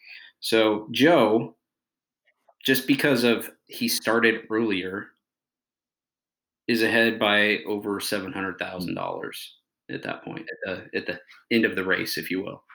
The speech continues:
Um, and, uh, that's just to highlight that quote we, we, uh, that I botched by Albert Einstein, um, about compounding interest and how it's the eighth wonder of the world. And, and, uh, Joe, because he started saving early,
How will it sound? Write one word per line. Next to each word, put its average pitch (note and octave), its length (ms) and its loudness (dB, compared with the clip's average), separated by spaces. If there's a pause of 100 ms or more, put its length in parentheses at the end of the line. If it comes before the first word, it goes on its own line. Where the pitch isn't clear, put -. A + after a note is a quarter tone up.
(580)
Um, G#2+ 340 2
and, A#2 320 4
uh, C#3+ 180 4
that's C#3+ 200 2
just D#3+ 240 2
to A2 460 4
highlight A2 540 0
that - 280 -2
quote G2+ 220 -2
we, F#2+ 180 -6 (300)
we, G2 320 -6
uh, F#2 220 -8 (180)
that G2+ 140 -4
I F#2+ 140 2
botched F#2+ 540 -10 (220)
by G#2 140 -6
Albert G2 340 -6
Einstein, G2 560 -8 (480)
um, F#2+ 460 -2 (100)
about G2+ 300 -2
compounding F#2+ 560 -2
interest F#2 460 -2
and F2+ 120 -6
how F#2+ 140 -2
it's - 100 -8
the - 100 -2
eighth F#2 280 -2
wonder F#2 240 0
of F#2 80 -2
the F#2 60 -6
world. G2 400 -6
And, - 180 -12 (400)
and, - 240 -6
uh, G2 220 -8 (100)
Joe, G#2 580 2 (140)
because G2 280 -4
he G2 120 -6
started G2 360 -2
saving F#2+ 320 -4
early, F#2+ 480 -2